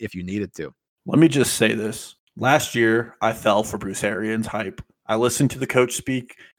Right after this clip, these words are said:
Speaker 2: and I thought Rojo was gonna be great. I was wrong. This year, I listened to Bruce Arians' hype
Speaker 1: He was
Speaker 2: up
Speaker 1: actually,
Speaker 2: Ronald
Speaker 1: he was, he was actually pretty good when he got to play.
Speaker 2: He, when he got to play. Bruce Arians ensured us he was going to play. Uh,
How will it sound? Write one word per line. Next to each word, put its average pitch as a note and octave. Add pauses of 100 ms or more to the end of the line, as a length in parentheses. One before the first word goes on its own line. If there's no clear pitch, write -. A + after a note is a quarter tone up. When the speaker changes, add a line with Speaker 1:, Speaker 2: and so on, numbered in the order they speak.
Speaker 2:
and A2
I G#2+
thought A2
Rojo A2+
was G#2+
gonna A2
be G#2+
great. G2+ (420)
I A#2+
was A#2+
wrong. A2 (460)
This E3
year, A2+ (400)
I A#2+
listened C#3
to B2+
Bruce B2+
Arians' B2
hype A#2
Speaker 1:
He G#3+
was -
Speaker 2:
up A3
Speaker 1:
actually, A3+
Speaker 2:
Ronald A3
Speaker 1:
he D3+
was, A3
he C#3+
was G3+
actually G#3+
pretty F4+
good C#3
when C#3
he C3+
got B2
to -
play. B2 (340)
Speaker 2:
He, -
when B2+
he B2+
got A#2
to -
play. G#2+
Bruce D3
Arians C#3+
ensured B2+
us A#2
he -
was A#2
going A2
to F2+
play. G2+ (360)
Uh, A2